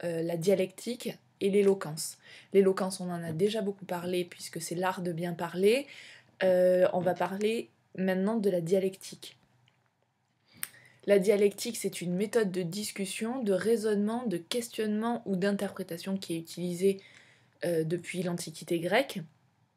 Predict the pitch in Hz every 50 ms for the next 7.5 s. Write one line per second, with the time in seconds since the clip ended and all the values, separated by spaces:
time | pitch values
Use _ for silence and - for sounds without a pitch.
0 | _ _ _ - _ - - - - - _ _ _ _ _ _ _ _ _ _
1 | _ _ _ _ - 220 214 220 226 214 196 220 233 240 254 262 247 277 294 294
2 | 285 - - - 208 202 202 202 - 233 233 - 220 214 208 - - 254 269 285
3 | - - - 240 240 226 220 202 196 196 208 208 208 - 240 214 202 208 190 170
4 | 160 190 185 175 175 170 180 220 233 226 190 165 - - - 196 175 196 202 190
5 | 196 196 190 185 180 165 175 170 165 156 160 175 202 220 240 262 277 285 277 -
6 | _ _ _ _ - 185 202 208 226 233 220 202 180 185 180 175 220 240 233 -
7 | 233 220 196 - 175 165 160 156 160 -